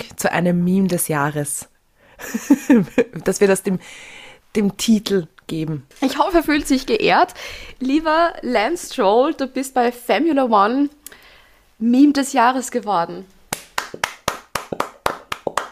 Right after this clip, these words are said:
Speaker 1: Shampoo.
Speaker 2: Darfst
Speaker 1: Das
Speaker 2: bei
Speaker 1: muss man
Speaker 2: uns
Speaker 1: erst
Speaker 2: als,
Speaker 1: schaffen.
Speaker 2: darfst bei uns als Gast auftreten. Nächste Kategorie, und da darfst du, du anfangen. Der Feel-Good-Moment des Jahres. Ich nehme an, das ist jetzt nicht die Kategorie, wo Lance Stroll drinnen war.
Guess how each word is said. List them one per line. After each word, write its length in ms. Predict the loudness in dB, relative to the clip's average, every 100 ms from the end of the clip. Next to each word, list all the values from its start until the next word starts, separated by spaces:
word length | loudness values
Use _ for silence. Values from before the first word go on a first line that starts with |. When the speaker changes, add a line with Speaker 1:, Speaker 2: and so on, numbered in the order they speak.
| -12 -12 -14 -12
Speaker 1:
Shampoo. 640 | 0 2 2 2 2 2 2 -4 -8 -18 -4
Speaker 2:
Darfst 360 | 2 2 2 2
Speaker 1:
Das 40 |
Speaker 2:
bei 40 | 4
Speaker 1:
muss 100 | 4
man 60 | 2
Speaker 2:
uns 60 |
Speaker 1:
erst 100 | 4 4
Speaker 2:
als, 60 | 2 -2
Speaker 1:
schaffen. 200 | -8 -10 -14 -4
Speaker 2:
darfst 320 | 0 0 -2 0
bei 120 | 2
uns 220 | 2 2
als 200 | 2 2
Gast 280 | 0 0 0
auftreten. 560 | -2 -2 -4 -2 -6 -8 -16 -20 -20 _ -10 -2
Nächste 380 | 2 2 0 -4
Kategorie, 600 | -4 -6 -4 -4 -2 0
und 140 | 2
da 80 | 2
darfst 280 | 0 -4 -8
du, 120 | -10
du 180 | -2 0
anfangen. 520 | 0 0 -2 -2 -4 -10 _ _
Der 280 | 2 4 2 -4
Feel-Good-Moment 1700 | -20 -8 0 2 2 0 2 0 0 -2 0 2 0 -2 -2 -6 -8 -8
des 220 | -8 -4
Jahres. 640 | 0 0 -2 -8 -10 -10
Ich 160 | -6 -2
nehme 300 | 0 2 2
an, 220 | 2 2
das 160 | 0 0
ist 80 | -2
jetzt 180 | 0
nicht 300 | -2 -2 -6
die 60 | -8
Kategorie, 520 | -6 -6 -4 -4 -2
wo 140 | -2 -2
Lance 260 | -2 -4 -4
Stroll 220 | -4 -4
drinnen 360 | -6 -8 -8 -8
war. 160 | -10